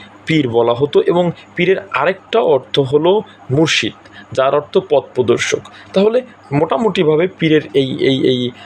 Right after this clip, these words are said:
আহ, অ-, অর্থ, আহ, এই শব্দগুলো দ্বারা পীরের অর্থ বোঝানো হয়। এবং পীর একটা ফার্সি শব্দ, যে শব্দগুলো বললাম, আহ, যে অর্থগুলো বললাম, মোটামুটিভাবে বে-, মানে, আম, আপনার ব-, উম,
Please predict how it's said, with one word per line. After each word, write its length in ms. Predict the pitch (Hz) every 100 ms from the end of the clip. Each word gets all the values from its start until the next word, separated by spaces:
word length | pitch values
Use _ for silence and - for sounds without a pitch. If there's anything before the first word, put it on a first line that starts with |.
| -
আহ, 100 | 123
অ-, 400 | 120 120 123 120
অর্থ, 400 | 127 127 - -
আহ, 420 | 202 - - -
এই 220 | 127 135
শব্দগুলো 640 | 123 135 131 139 175 143 120
দ্বারা 220 | 120 139
পীরের 300 | 139 127 123
অর্থ 300 | - - -
বোঝানো 380 | 135 139 151 160
হয়। 180 | 175 196 - -
এবং 120 | 131 131
পীর 100 | 131
একটা 160 | 143
ফার্সি 340 | - 139 - 175
শব্দ, 320 | 185 180 240 - -
যে 260 | 123 143 135
শব্দগুলো 480 | - 131 151 165 180
বললাম, 340 | 190 202 247 - - -
আহ, 100 | 127
যে 160 | 139
অর্থগুলো 440 | 135 135 170 180 185
বললাম, 440 | 202 226 220 -
মোটামুটিভাবে 680 | 170 170 170 156 156 147 143 - - -
বে-, 300 | 120 143 135
মানে, 400 | 127 127 127 123 113 - -
আম, 380 | 123 120 117 120
আপনার 440 | - - 127 117
ব-, 420 | 117 131 117 120
উম, 240 | 120 123